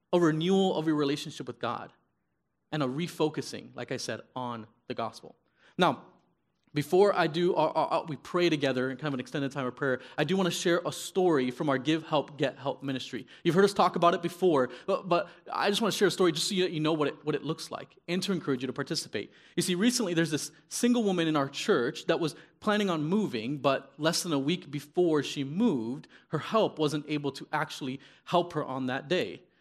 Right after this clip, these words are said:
If you've ever been in that scenario, that gets pretty ca-, crazy, right? It's not like you're gonna move your entire house by yourself and put it in a truck. It, it, she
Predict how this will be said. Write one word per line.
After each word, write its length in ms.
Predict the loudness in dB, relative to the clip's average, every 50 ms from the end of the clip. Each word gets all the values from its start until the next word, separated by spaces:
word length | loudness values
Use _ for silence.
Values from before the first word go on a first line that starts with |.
| _ _ _ _ _ -14
If 120 | -8 -4 0
you've 100 | 2 4
ever 140 | 4 4
been 120 | 4 2 2
in 100 | 4 2
that 140 | 2 2 0
scenario, 640 | 0 0 2 4 4 6 6 4 4 2 0 -4 -8 -20 _ _ _ _ _ 0
that 200 | 2 2 2 2
gets 140 | -2 -4
pretty 220 | -2 -2 -2 -2 -2
ca-, 240 | 0 0 2 2 2
crazy, 500 | 0 0 2 2 2 2 0 -2 -2 0
right? 180 | 2 2 0
It's 140 | 0 -2 -4
not 80 | -4 -4
like 140 | -4 -4
you're 80 | -4 -6
gonna 100 | -6 -4
move 160 | -4 -4 -2
your 80 | -2 -4
entire 260 | -4 -2 -2 -2 0
house 200 | 0 -2 -2 -2
by 100 | -2 -4
yourself 380 | -4 -4 -4 -4 -4 -4 -4 -6
and 100 | -10 -10
put 100 | -10 -8
it 60 | -6
in 100 | -8 -8
a 60 | -8
truck. 300 | -4 -4 -4 -4 -4 -8 -20 -20 -20 -10 -6
It, 160 | -6 -6 -4
it, 260 | -6 -8 -10 -8 -8 -8
she 400 | -4 -2 0 0 0 0 -2